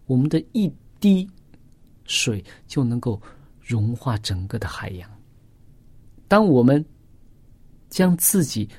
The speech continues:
完全交在上帝手中的时候，我们就能够像当年的瓦特一样，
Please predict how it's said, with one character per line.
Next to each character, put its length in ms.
完 160
全 200
交 180
在 120
上 260
帝 100
手 240
中 160
的 120
时 120
候， 220
我 100
们 160
就 160
能 160
够 140
像 280
当 280
年 160
的 80
瓦 240
特 180
一 140
样， 160